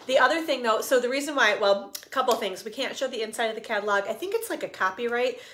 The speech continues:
thing. I don't know. Crazy companies, like, see people doing Facebook Lives or something and, like, see the insides of the catalogs and, like, duplicate things, I guess. I don't, I don't know. I'm not entirely sure on that, but I think that's kind of the idea, which is awful. Com-, people are just,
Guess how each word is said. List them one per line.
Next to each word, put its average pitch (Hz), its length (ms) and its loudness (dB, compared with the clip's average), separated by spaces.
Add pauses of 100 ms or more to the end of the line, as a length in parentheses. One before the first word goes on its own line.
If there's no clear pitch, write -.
(120)
thing. 254 280 -8
I 262 100 -8
don't 302 180 -6
know. 196 160 -2
Crazy 247 320 -6
companies, 240 480 -8
like, 175 200 -4
see 220 380 -10
people 220 300 -10
doing 202 220 -6
Facebook 196 420 -10
Lives 196 340 -2
or 233 80 -16
something 240 480 -8
and, 185 80 -8
like, 185 220 -6
see 208 240 -8
the 196 160 -8
insides 202 480 -8
of 196 100 -8
the 175 80 -12
catalogs 208 540 -4
and, 170 100 -12
like, 165 300 -10
duplicate 247 520 -8
things, 311 320 -12
I - 120 -10
guess. - 400 -6 (420)
I 247 120 0
don't, 254 220 -2
I 202 60 -6
don't 208 160 -4
know. 160 80 -4
I'm 170 160 -6
not 240 300 0
entirely 190 460 -2
sure 170 180 -6
on 165 80 -6
that, 165 160 -12
but 185 80 -6
I 185 40 -10
think 226 220 -16
that's - 200 -12
kind 185 180 -16
of 185 80 -18
the 185 100 -12
idea, 180 220 -8
which 202 180 -10
is 285 200 -6
awful. 220 500 -4 (380)
Com-, 269 160 -16 (100)
people 285 260 -12
are 370 140 -6
just, - 280 -12